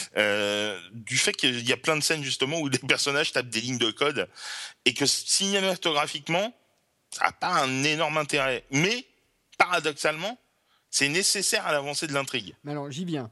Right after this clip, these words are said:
Speaker 2: justement,
Speaker 1: Voilà.
Speaker 2: parce que, en fait, si ce script-là avait été réellement script doctoré, euh, par, euh, les super mecs d'Hollywood, euh,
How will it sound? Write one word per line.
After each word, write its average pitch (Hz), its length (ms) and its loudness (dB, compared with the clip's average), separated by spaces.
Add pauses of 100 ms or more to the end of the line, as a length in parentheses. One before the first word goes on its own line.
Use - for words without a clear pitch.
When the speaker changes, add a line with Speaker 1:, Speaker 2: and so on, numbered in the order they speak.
(160)
Speaker 2:
justement, 135 360 -10
Speaker 1:
Voilà. 95 260 0
Speaker 2:
parce 127 180 -10
que, 135 240 -10
en 156 120 -6
fait, - 540 -8
si - 400 -10
ce 151 180 -10
script-là 147 680 -10 (720)
avait 139 280 -2
été 156 260 -4
réellement 170 580 -4
script 196 460 -10
doctoré, 165 680 -6
euh, 117 640 -8 (160)
par, 123 280 -6
euh, 110 600 -12
les 120 80 -14
super 165 340 -10
mecs 143 180 -8
d'Hollywood, 175 540 -10 (960)
euh, 123 1000 -6